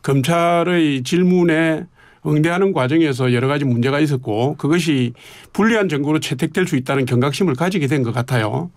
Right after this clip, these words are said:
그 이후에 서면 진술서 양이 많아졌지 않습니까? 그래서 제가 볼 때는 뭐 서면 진-,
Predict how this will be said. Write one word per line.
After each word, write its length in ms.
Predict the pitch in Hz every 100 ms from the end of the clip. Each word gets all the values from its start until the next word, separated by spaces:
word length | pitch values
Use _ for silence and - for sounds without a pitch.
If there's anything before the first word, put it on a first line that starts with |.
| - -
그 160 | 180
이후에 440 | 196 170 175 165 156 - - - -
서면 320 | 233 226 190
진술서 520 | 151 139 151 151 156
양이 440 | 123 123 131 127 127 - _ _
많아졌지 500 | 135 143 160 135 127
않습니까? 540 | 113 104 104 147 175 220 _ - -
그래서 380 | 143 156 143 131 - - - - - - - -
제가 220 | 165 196
볼 120 | 196
때는 460 | 185 165 151 135 139
뭐 380 | 143 139 127 127
서면 300 | 220 226 185
진-, 220 | 151